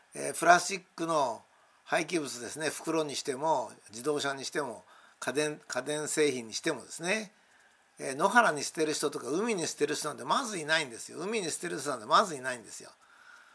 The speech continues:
だからまあ、それ一万分の一ぐらいとしてですね、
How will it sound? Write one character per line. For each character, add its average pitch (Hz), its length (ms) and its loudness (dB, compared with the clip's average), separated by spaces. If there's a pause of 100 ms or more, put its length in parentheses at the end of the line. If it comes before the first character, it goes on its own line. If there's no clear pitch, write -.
(360)
だ - 80 2
か 160 80 6
ら 151 80 4
ま 180 200 6
あ、 - 20 4
そ 156 100 2
れ 156 80 2
一 147 180 -4
万 165 280 2
分 151 120 -6
の 151 80 -4
一 151 260 -6
ぐ 151 120 -4
ら 147 140 4
い 123 40 -6
と 123 80 -10
し - 120 -6
て 151 160 -2
で 135 120 -6
す 120 200 -12
ね、 131 260 -10